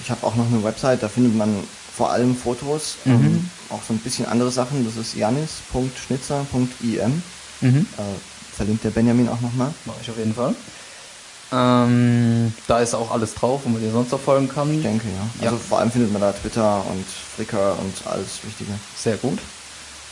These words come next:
Speaker 2: Ähm, das waren die Kaffeesätze, die ganz besondere Folge, Ausgabe Nummer fünf. Ich bedanke mich beim Jannis als super tollen Gastgeber und
Speaker 1: Ich
Speaker 2: für den
Speaker 1: bedanke
Speaker 2: Kaffee.
Speaker 1: mich beim Benjamin als super tollen Aufnahmeleiter und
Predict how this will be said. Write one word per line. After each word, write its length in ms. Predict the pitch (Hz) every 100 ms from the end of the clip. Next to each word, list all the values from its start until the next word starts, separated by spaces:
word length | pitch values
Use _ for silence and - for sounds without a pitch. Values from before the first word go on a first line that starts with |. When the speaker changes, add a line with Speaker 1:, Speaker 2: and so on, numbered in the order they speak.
| -
Speaker 2:
Ähm, 1080 | 117 113 110 110 110 110 107 107 107 107 110 104
das 220 | 110 -
waren 200 | 110 107
die 80 | 95
Kaffeesätze, 880 | - 120 - 131 147 151 - 165 175
die 60 | 113
ganz 200 | 110 110
besondere 400 | 107 110 123 127
Folge, 540 | - 131 135 139 131 -
Ausgabe 500 | 113 - 98 101 104
Nummer 340 | 101 104 92 - - - - -
fünf. 240 | 151 220 233 - - - - -
Ich 120 | -
bedanke 300 | - 113 113
mich 260 | 107 - -
beim 160 | - 113
Jannis 380 | 113 185 - -
als 380 | 98 - - - - - -
super 180 | 123 110
tollen 200 | 117 107
Gastgeber 560 | - - 147 151 165 -
und 120 | 113
Speaker 1:
Ich 60 | -
Speaker 2:
für 60 |
den 100 | 104 113
Speaker 1:
bedanke 280 | 104 123
Speaker 2:
Kaffee. 100 | 131
Speaker 1:
mich 120 | 131 151 -
beim 240 | 110 104 98
Benjamin 520 | 101 98 120 143 170
als 200 | 110 107 -
super 200 | 117 117
tollen 200 | 110 107
Aufnahmeleiter 680 | 113 110 123 127 - 165 175 -
und 120 | 180